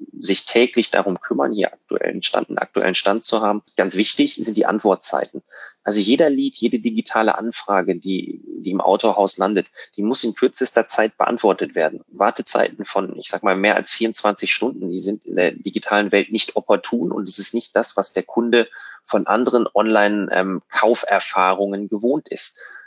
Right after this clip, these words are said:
Und da ist es für die Zufriedenheit der Kunden unglaublich wichtig, dass man sich ganz klar auf die Abarbeitung und Beantwortung der eingehenden Leads konzentriert und das auch mit der nötigen Qualität,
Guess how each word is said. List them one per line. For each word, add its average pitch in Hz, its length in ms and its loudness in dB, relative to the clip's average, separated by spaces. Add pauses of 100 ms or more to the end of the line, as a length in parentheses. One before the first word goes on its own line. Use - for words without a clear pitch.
Und - 440 -4
da 95 80 4
ist 117 180 2
es 117 220 0
für 113 160 0
die 101 180 -2
Zufriedenheit 120 580 0
der 107 80 2
Kunden 107 380 -2
unglaublich 107 540 0
wichtig, 104 360 -2
dass - 200 -4
man 95 120 0
sich - 200 -4
ganz 117 320 -4
klar 107 320 2
auf - 160 -2
die - 160 -4
Abarbeitung 104 640 2
und 92 100 -6
Beantwortung 95 640 0
der - 160 -2
eingehenden 95 560 -4
Leads 104 300 -6
konzentriert 95 680 -2
und 95 140 -10
das - 140 0
auch 87 220 0 (420)
mit 95 200 -4
der 95 360 4
nötigen 101 460 -2
Qualität, 98 640 0